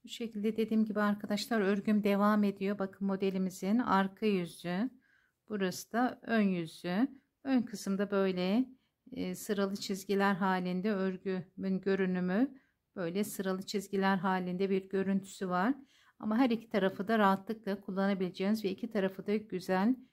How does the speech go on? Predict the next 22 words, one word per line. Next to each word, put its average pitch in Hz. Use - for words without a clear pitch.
gösterişli 196
bir 214
örgü 190
modeli. 180
Bugün 240
sizlere 214
bu 214
modelin 196
yapımını 196
gösterip 202
paylaşmak 214
istedim. 214
Daha 254
başka 214
güzel 214
videolarda 185
görüşmek 214
dileğiyle. 185
Hepinize 226
iyi 220
günler 196
diliyorum. 170